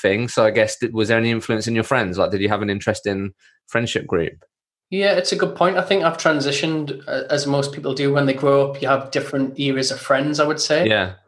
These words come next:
Speaker 2: And, uh, as the famous Jim Rohn always says, "You are the average of the five people you hang around with." So I wouldn't say back then I was ultra focused.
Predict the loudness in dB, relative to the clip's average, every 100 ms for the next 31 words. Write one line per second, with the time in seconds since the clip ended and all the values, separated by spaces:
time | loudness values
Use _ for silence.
0 | _ -4 0 0 -2 0 2 4 2 0
1 | -2 -4 0 0 0 -4 -4 0 0 0
2 | -2 0 2 2 0 0 0 0 0 2
3 | 4 2 0 -6 -12 _ -6 -4 -6 -12
4 | -16 -4 0 0 -2 -8 -8 -8 -10 -6
5 | -4 0 0 2 0 0 -2 0 2 2
6 | -2 -10 -20 -2 0 2 0 0 2 2
7 | 2 2 2 2 2 2 2 2 -2 -4
8 | -4 -2 0 -2 0 0 2 2 0 -6